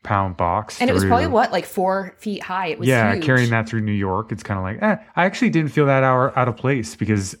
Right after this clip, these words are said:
Speaker 1: it's such a fast-paced city.
Speaker 2: And, like, so many things are happening on the street at all times that it's not
Speaker 1: Yeah,
Speaker 2: weird.
Speaker 1: so,
Speaker 2: But
Speaker 1: yeah.
Speaker 2: we're gonna go hit up dinner with my mom, and
Speaker 1: Well,
Speaker 2: we
Speaker 1: you had some questions for me, so I wanna
Speaker 2: Those
Speaker 1: hear
Speaker 2: were my travel questions.
Speaker 1: Oh,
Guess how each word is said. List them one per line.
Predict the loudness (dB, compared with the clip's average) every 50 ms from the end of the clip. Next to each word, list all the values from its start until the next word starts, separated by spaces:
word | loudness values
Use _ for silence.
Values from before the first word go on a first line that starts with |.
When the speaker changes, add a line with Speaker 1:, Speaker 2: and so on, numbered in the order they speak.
| -4
Speaker 1:
it's | -4 -2 0
such | 0 0 0 0
a | -2
fast-paced | 0 0 2 2 2 2 0 -6 -6 0 0 0 0 0 -4
city. | -4 -2 0 2 2 0 -2 -4 -10 -8 -2
Speaker 2:
And, | 0 0
like, | 0 0 0
so | 2 2 2
many | 4 4 2
things | 2 2 0 -2 0 0
are | 2
happening | 2 2 0 0 -2 -6 -6 -6
on | -6 -6
the | -6
street | -8 -10 -10 -6 -4
at | -2 -2
all | 0 0 -2
times | -4 -4 -6 -6 -6 -6 -8 -8 -8
that | -6 -8 -8
it's | -8 -12 -8
not | 0 2
Speaker 1:
Yeah, | 4 4 4 4 2 2 0 -2 -2
Speaker 2:
weird. | -6 -12 _ _ _ _
Speaker 1:
so, | -12 -2 0 0 2 2 0 0 -2 -4 -4 -8 _ _ _ _ _ _ _ _ _ _ _ _ _ _ _ _ _ _ _ 2
Speaker 2:
But | 4 4 6 6 4 2
Speaker 1:
yeah. | 0 -10 -20 _ _ _
Speaker 2:
we're | -12 -4 -2 -2 0 0
gonna | -2 -4 -2
go | 0 0 0
hit | 0 0 -2
up | -2 -2 -2
dinner | -4 -4 -4 -4
with | -8 -8 -6
my | -4 -4 -2
mom, | -2 -4 -4 -4 -4 -4 -4 -6 -8 -6
and | 0 4 4
Speaker 1:
Well, | 4
Speaker 2:
we | 6 6
Speaker 1:
you | 4 4
had | 4 4 2
some | 2 0 -2
questions | 0 0 -2 -2 -2 -6 -6 -4
for | -6 -8
me, | -6 -6 -10 -10
so | -6 -2 0 0 2
I | 0
wanna | 0 0 0 0
Speaker 2:
Those | 2 2 2
Speaker 1:
hear | 2
Speaker 2:
were | 2 0
my | -2 -2
travel | 0 -2 -2 -2 -2 -4
questions. | -2 -2 -2 -2 -2 -10 -14 -16 -18 -18 -18 -18 -18 -20 -14 -4
Speaker 1:
Oh, | -2 0 0 0 -2 -4 -10